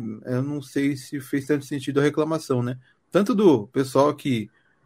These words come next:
dizia que o filme tava muito lá preso no passado,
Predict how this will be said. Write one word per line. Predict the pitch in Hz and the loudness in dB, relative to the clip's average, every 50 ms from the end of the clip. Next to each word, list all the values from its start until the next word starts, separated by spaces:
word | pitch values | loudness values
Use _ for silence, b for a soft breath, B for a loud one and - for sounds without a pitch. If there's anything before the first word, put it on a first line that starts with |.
| _ _ _ | _ _ _
dizia | - 127 120 110 120 127 147 135 | -6 -4 -4 -4 0 0 0 0
que | 131 - | 0 -2
o | 123 | -4
filme | 127 139 135 135 131 | -2 -2 -2 -2 -2
tava | 139 131 131 123 | 0 0 0 2
muito | 120 131 147 165 165 160 - 143 131 | 2 2 0 0 -2 -2 0 2 4
lá | 123 120 127 131 131 127 | 6 8 10 10 8 8
preso | 127 - 131 139 147 143 120 127 120 | 4 2 2 4 4 4 2 0 0
no | 117 | 0
passado, | 123 120 117 - - 123 120 135 156 180 190 | 0 0 -2 0 0 2 2 2 2 -2 -6